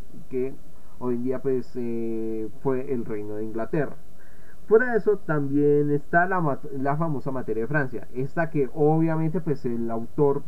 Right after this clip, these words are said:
francés o el poeta francés, pues, tiene mucho que ver, porque él también contribuyó de alguna manera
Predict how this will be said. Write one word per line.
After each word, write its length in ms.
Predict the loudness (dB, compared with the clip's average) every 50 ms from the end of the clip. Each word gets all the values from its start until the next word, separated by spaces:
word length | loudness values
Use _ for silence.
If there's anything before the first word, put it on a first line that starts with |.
| -4 -2
francés 580 | -2 0 0 0 0 0 -2 -2 -2 -4 -4 -4 -4 -4 -4 -4 -4 -4 -4 -4 0 2
o 100 | 2 2
el 60 | 2
poeta 340 | 2 -2 -2 0 0 0 0
francés, 340 | 0 0 0 0 0 -2 -2 -2
pues, 140 | -2 -2
tiene 280 | -2 -2 -2 -2 -2 -2
mucho 380 | -2 -2 -2 -2 -2 -4 -2 -2
que 120 | 0 2
ver, 220 | 2 2 2 0 -2
porque 380 | -4 -4 -4 -4 -4 -4 -4 -2
él 160 | -2 -2 0
también 400 | 0 0 0 2 2 2 0 0
contribuyó 460 | 0 -2 0 0 0 -2 0 0 0 -2
de 60 | -2
alguna 240 | -2 -2 -4 -2 -4
manera 460 | -4 -4 -2 -2 -2 -2 -2 -2